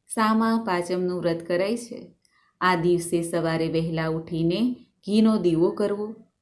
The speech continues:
દીવા આગળ ફળ ફળાદીનું નૈવેદ્ય ધરવું, વ્રત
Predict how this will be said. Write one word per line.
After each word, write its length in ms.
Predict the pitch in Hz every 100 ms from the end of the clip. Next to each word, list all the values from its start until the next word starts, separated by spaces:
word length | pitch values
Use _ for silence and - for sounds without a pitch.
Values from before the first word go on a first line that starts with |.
| _ _ _ _ _ -
દીવા 260 | 208 240 262
આગળ 520 | 247 226 214 220 226
ફળ 500 | 233 - 214 202 214
ફળાદીનું 720 | 208 208 180 170 185 185 180
નૈવેદ્ય 480 | 165 160 165 185 190
ધરવું, 540 | 208 190 185 208 - _ _ _ -
વ્રત 200 | 185 185